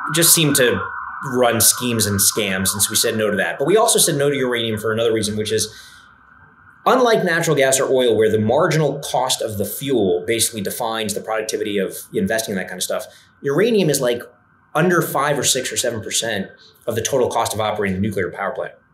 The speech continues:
So it doesn't really matter if uranium went from, like, two dollars to thirty-five dollars a ton, or,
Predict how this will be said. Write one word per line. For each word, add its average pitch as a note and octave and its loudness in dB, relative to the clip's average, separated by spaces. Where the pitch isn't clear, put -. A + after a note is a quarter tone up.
So - 0
it D3+ 0
doesn't G#3+ 6
really F3 2
matter B2+ 2
if G#2+ -2
uranium A#2 -2
went A2+ -2
from, G#2+ -8
like, G2 -4
two G3+ 2
dollars D3+ 4
to - -2
thirty-five C3 0
dollars A2+ 0
a - -20
ton, A2 -4
or, F#2+ -4